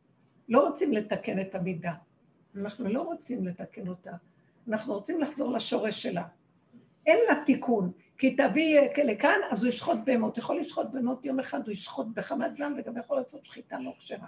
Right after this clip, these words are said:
לא יודעת מה. יום אחד לפה, יום אחד לפה. לא רוצה, אני רוצה לרדת לשורש שלי. כשיורדים לשורשים,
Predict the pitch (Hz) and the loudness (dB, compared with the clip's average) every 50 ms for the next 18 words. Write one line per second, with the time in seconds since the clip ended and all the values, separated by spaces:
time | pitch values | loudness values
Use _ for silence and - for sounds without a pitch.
0 | - - - 247 247 - - - _ - - - _ _ _ _ _ _ _ _ | -16 -14 -12 -12 -12 -12 -14 -20 _ -20 -20 -20 _ _ _ _ _ _ _ _
1 | - - 302 294 302 - 262 226 226 202 - - - 302 392 403 - - - - | -2 0 2 2 4 2 0 -2 -2 -4 -2 4 6 8 8 8 6 2 -2 -12
2 | _ _ _ _ - - 233 - - - 202 175 185 180 175 - 185 185 180 - | _ _ _ _ -12 -8 -6 -6 -4 -4 -4 -4 -4 -4 -6 -6 -8 -10 -10 -10
3 | _ - 254 277 349 277 254 - 254 247 226 240 240 - - 214 214 202 226 214 | _ -2 0 2 2 0 0 -2 -2 -2 -2 -2 -2 -2 -2 -2 0 0 0 -2
4 | - - - - - - - - 190 185 - - - - - - _ _ _ _ | -2 -6 -14 -14 -14 -12 -12 -12 -12 -12 -12 -12 -12 -12 -14 -14 _ _ _ _
5 | _ - - 226 214 190 190 190 370 427 466 403 - - 339 - 240 220 - - | _ -10 -6 -4 -2 -2 -2 -2 -2 -2 -2 -2 -4 -4 -4 -2 -4 -4 -4 -4
6 | 320 320 330 - | -6 -6 -6 -10